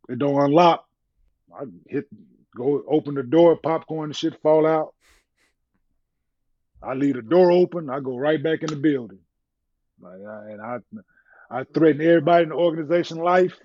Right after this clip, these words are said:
Y'all listen, I need to, <laughs> I need,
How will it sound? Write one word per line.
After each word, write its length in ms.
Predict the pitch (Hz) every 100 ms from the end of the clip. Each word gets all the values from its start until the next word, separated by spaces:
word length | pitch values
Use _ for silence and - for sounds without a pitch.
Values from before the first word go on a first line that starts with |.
| _ - - - - - 113 120
Y'all 200 | 123 123
listen, 320 | 131 120 117
I 80 | 123
need 180 | 139 123
to, 240 | - - - - -
<laughs> 0 |
I 960 | - - - 170 - - - - -
need, 120 | 143